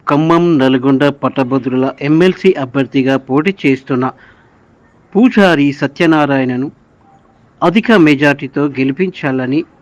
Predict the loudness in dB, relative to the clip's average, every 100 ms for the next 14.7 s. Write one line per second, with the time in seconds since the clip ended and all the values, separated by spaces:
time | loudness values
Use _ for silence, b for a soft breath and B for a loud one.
0 | _ _ _ _ _ _ _ _ _ _
1 | _ _ -2 2 2 0 0 0 0 -2
2 | -2 -4 _ _ -10 -2 0 0 -2 -6
3 | -6 _ _ _ _ -8 -2 0 2 0
4 | -2 -2 -2 -4 -2 -2 -4 _ -12 -6
5 | -4 -4 -10 _ _ _ _ _ _ b
6 | b b b b b b b _ -2 2
7 | 2 2 2 2 2 0 0 0 0 -2
8 | -4 -10 -20 _ _ _ _ _ -2 -2
9 | 0 -2 -2 -2 -2 -2 -4 -2 0 0
10 | 0 -2 -2 -4 -2 -2 -2 -4 -6 -6
11 | -6 -10 b b b -6 0 2 2 2
12 | 0 -2 -2 -4 -2 -2 -2 -4 -6 -6
13 | -4 -6 -4 -8 -8 b b b b _
14 | -16 -2 -2 0 0 0 0